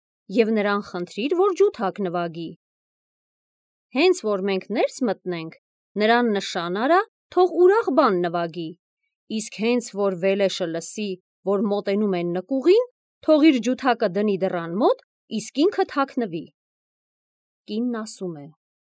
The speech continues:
"Ինչպես հրամայեցիր, այնպես էլ կանեմ, դու վատ բան չես մտածի"։ Խոջա Նասրեդինը նապաստակներից մեկին նստեցնում է նկուղում, իսկ մյուսին դնում է թևի տակ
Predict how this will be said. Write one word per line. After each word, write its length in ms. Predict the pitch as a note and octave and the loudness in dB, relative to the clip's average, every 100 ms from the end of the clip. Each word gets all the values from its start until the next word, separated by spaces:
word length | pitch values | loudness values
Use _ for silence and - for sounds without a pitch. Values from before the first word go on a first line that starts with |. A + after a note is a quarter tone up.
| _ _ _ _ _ | _ _ _ _ _
"Ինչպես 400 | C#4+ D4 F#4 F4 - | 0 2 2 2 2
հրամայեցիր, 800 | A3+ A3+ A#3 B3 C4 G4 A#4 - _ _ G3 | -2 0 0 0 2 4 4 2 _ _ -4
այնպես 360 | G3+ G3 G#3+ F#4 | -4 -2 -2 -2
էլ 100 | G4 | 0
կանեմ, 420 | F#4 F4+ A3 D3+ E3 _ _ - | 0 0 -2 -4 -12 _ _ -4
դու 160 | A#3 F4+ | 2 4
վատ 200 | G#4 G4+ | 4 2
բան 220 | G#4+ G#4+ | 0 0
չես 220 | - G4 C4+ | 0 -2 -2
մտածի"։ 480 | F3+ - E3 D#3+ D#3 D#3+ _ _ _ _ _ _ _ _ _ _ _ _ _ _ | -6 -6 -8 -8 -12 -16 _ _ _ _ _ _ _ _ _ _ _ _ _ _
Խոջա 260 | C#4+ D4+ F#4+ | 2 4 4
Նասրեդինը 720 | C#4+ A#3+ A3 A3 B3 G4 F4+ | 4 0 -4 -2 2 2 2
նապաստակներից 840 | C#4+ A3+ A3 - A#3 A3 A3 D4+ - A#3 | 2 0 -4 -4 -4 -2 -2 -2 -2 -4
մեկին 300 | A3 D4 D4+ | -2 2 2
նստեցնում 600 | A#3+ - G#3+ G#3+ C4+ A#3+ | 0 -4 -6 -4 -2 -2
է 60 | F3+ | -2
նկուղում, 540 | F3 F3 D#3 F3 B3 B4 _ _ _ _ | -6 -8 -8 -4 -4 -4 _ _ _ _
իսկ 220 | D#4 - - | -2 -2 -2
մյուսին 440 | A3+ G3+ - C#4+ G#3 | -2 -2 0 2 2
դնում 260 | G#3+ G#3 | 0 0
է 80 | E3+ | -2
թևի 340 | - F3+ D#3+ - | -4 -6 -6 -6
տակ 220 | G#3+ A#4+ | -4 -4